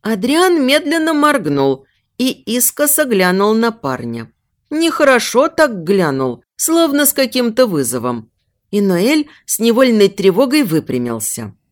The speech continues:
«Я верно услышал, что вы собираетесь вновь в логово ведьмы?» полюбопытствовал Адриан, разглядывая блондина так, словно в воображении уже убил его и прикидывал, как избавиться от его тела.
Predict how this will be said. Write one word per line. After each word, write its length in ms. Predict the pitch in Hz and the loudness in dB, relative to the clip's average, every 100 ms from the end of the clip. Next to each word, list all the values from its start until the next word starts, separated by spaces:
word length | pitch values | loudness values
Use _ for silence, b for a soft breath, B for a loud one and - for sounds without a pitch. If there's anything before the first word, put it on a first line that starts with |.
| _ _ - | _ _ 0
«Я 220 | 165 175 | 4 4
верно 420 | 170 320 320 196 | 6 4 6 4
услышал, 680 | 139 - 127 113 120 117 110 _ _ - | 2 -2 -4 -6 -6 -8 -10 _ _ -18
что 240 | - 185 | 0 4
вы 160 | 190 262 | 4 4
собираетесь 760 | - 202 214 208 185 180 147 | 2 4 8 8 6 2 -2
вновь 400 | 135 156 247 247 | 0 2 2 0
в 120 | 196 | -2
логово 420 | 185 196 175 190 196 | 4 4 4 4 4
ведьмы?» 540 | 147 123 110 120 - _ _ _ | 2 -6 -6 -10 -10 _ _ _
полюбопытствовал 1000 | 359 320 247 220 170 185 - 269 269 285 | -4 0 0 0 -2 -4 0 2 4 4
Адриан, 600 | 294 285 294 135 127 123 _ _ - | 2 0 0 0 -2 -8 _ _ -2
разглядывая 680 | 202 190 220 233 185 196 | 0 0 0 0 2 2
блондина 580 | 180 185 185 180 208 175 | 2 2 2 2 0 0
так, 380 | 175 294 330 - _ - | -2 -2 -2 -8 _ -10
словно 420 | - 254 220 226 | 2 4 4 2
в 140 | 185 165 | 0 0
воображении 760 | 214 196 175 196 202 349 302 214 | 2 2 2 2 2 2 4 4
уже 220 | 202 226 | 6 6
убил 400 | 208 180 330 339 | 6 4 4 4
его 340 | 170 151 143 B B | 2 2 2 B B
и 100 | 277 | -4
прикидывал, 600 | 269 247 330 330 294 240 | -2 -4 -2 0 2 2
как 240 | 285 277 | 2 0
избавиться 540 | 247 190 226 202 - 208 | -2 0 2 2 2 0
от 100 | 196 | 0
его 240 | 196 180 | 0 0
тела. 500 | 202 - 123 113 110 | 0 -4 -6 -6 -10